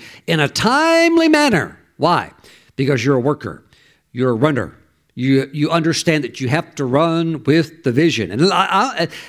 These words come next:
and I'm telling you today, you are going to cross that finish line. And just as God crossed the finish line after six days and said, "It's done, I created the whole planet." <laughs> Oceans and mountains and animals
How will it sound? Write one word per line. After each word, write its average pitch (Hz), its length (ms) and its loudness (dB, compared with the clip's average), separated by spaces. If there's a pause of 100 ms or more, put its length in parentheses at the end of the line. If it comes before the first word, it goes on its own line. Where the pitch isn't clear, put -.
and 147 100 0
I'm 285 140 2
telling 247 260 0
you 185 80 -2
today, 165 360 2 (160)
you 233 240 4
are 240 120 2
going 190 220 0
to 151 60 -2
cross 170 260 -4
that 143 160 -2
finish 175 360 0
line. 104 300 -6 (440)
And 98 120 -12
just 208 240 0
as 180 100 0
God 254 380 0 (200)
crossed 202 300 -2
the 156 60 -6
finish 175 360 0
line 156 220 2
after 160 220 -2
six 185 220 -2
days 185 320 2
and 143 80 -4
said, 156 180 2
"It's 165 100 -4
done, 285 400 0 (360)
I 143 60 -2
created 233 480 2
the 190 80 0
whole 214 180 2
planet." - 520 0 (520)
<laughs> 269 1700 -8
Oceans 170 440 0
and 156 120 2
mountains 170 460 0
and 123 180 -2 (320)
animals 190 640 0